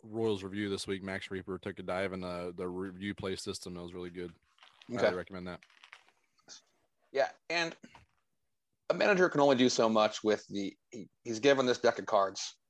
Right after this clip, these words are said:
Speaker 2: Some managers get a bunch of aces and kings.
Speaker 1: Mm-hmm.
Speaker 2: Some guys, you know, you've got a bunch of twos, threes, fours, five, all the way through the whole deck, and you gotta figure out what the best way to put these guys together to put them in win-, winning situations.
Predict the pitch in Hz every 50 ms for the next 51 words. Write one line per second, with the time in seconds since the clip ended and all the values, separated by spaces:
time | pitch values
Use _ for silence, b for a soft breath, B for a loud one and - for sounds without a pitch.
0 | _ _ _ _ _ _ _ _ _ _ _ _ _ _ _ _ - - - 123
1 | 127 127 127 127 127 120 127 117 107 104 117 117 127 120 - - _ _ _ _
2 | _ _ _ _ _ _ _ _ _ _ _ _ _ _ _ _ - - 120 120
3 | 117 - - 117 120 120 123 123 101 107 104 95 - 123 110 104 98 95 - -
4 | - _ _ _ _ _ _ - 117 110 101 95 87 90 101 113 147 156 147 147
5 | 143 147 151 147 143 131 - - - - 143 147 151 143 117 113 - 131 120 113
6 | 104 110 120 123 120 - 113 101 - - _ _ _ _ - - 156 143 127 113
7 | 104 - - 123 127 127 123 113 107 101 - - _ - 120 120 117 113 107 -
8 | - 117 113 - - - - 131 135 135 123 - 147 135 120 117 113 - 135 131
9 | 123 110 117 107 107 113 117 110 113 113 113 B B B B B B B - -
10 | 151 143 139 131 123 135 123 - 117 123 120 120 - - 117 113 110 - - 120
11 | 110 - 117 104 - 113 107 104 - - 107 107 104 101 101 101 101 101 - _
12 | - 123 120 110 110 107 110 104 95 - 113 - - 113 113 110 107 - 110 101
13 | - 107 101 104 104 - - 107 101 101 -